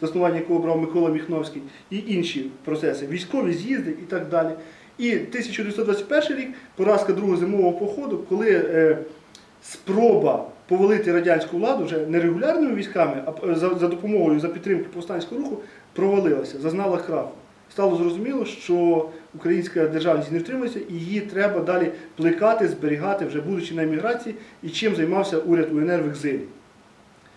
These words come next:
Ось. Серед ключових причин, чому українська державність впала, як на мій погляд, станом на, е, на тисяча сімсот, е, тисяча дев'ятсот сімнадцятий,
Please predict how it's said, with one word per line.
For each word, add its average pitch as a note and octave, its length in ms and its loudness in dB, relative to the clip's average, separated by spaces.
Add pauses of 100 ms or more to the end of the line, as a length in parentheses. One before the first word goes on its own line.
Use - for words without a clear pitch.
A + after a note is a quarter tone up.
(680)
Ось. F3+ 360 2 (1900)
Серед C#4 460 4 (800)
ключових A#3 560 -2
причин, G#3 540 0 (320)
чому G#3 380 2
українська F#3 500 -2
державність E3 460 0
впала, D#4+ 480 -2 (920)
як E3 180 -2
на E3+ 80 2
мій F#3 180 2
погляд, B2 440 -10 (100)
станом E3+ 400 2
на, D#3 80 0 (180)
е, D#3 180 6 (320)
на D#3 140 -2
тисяча E3+ 440 -6
сімсот, D#3+ 320 -4
е, D#3+ 360 0
тисяча E3+ 440 -4
дев'ятсот D#3 300 -2
сімнадцятий, D#3+ 400 0